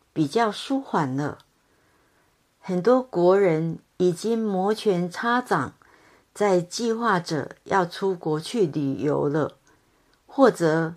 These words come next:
他们已经出去了。但是在这之前呢，要出国去旅游是受到限制的，尤其是有些国家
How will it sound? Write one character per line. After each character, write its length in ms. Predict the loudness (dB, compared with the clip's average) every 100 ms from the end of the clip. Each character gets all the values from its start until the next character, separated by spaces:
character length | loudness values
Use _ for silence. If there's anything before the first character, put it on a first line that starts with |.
| _
他 180 | 2 4
们 160 | 4 2
已 220 | -2 -4
经 280 | -4 -4 -4
出 280 | -6 -6 -6
去 280 | -4 0
了。 300 | 0 0 -8 _ _ _ _ _ _ -20 _ _
但 240 | 0 2 0
是 580 | -4 2 2 4 0 -8 _
在 240 | 0 0
这 240 | 2 0 0
之 300 | -2 -4 -4
前 360 | 0 0 0
呢， 360 | 0 -2 -4 -8 _ _ _ _ _
要 160 | 0 0
出 360 | -2 -10 -4 -4
国 300 | 0 0 0
去 320 | -2 -2 0
旅 300 | 0 -2 0
游 360 | 2 2 0 -6 _ -20 _ _ -20 -20
是 540 | -14 0 6 6 6 -2 _ _ _ _ _ _ _
受 320 | -6 0 2
到 240 | 4 2 0
限 360 | 0 2 2
制 280 | 0 0 0
的， 340 | 0 -4 -6 -16 _ _ _ _ _
尤 200 | 6 8
其 380 | 8 4 2 2
是 320 | 2 2 4
有 180 | 4 2
些 220 | 2 2
国 280 | 2 2 -2
家 460 | 0 -2 0 -2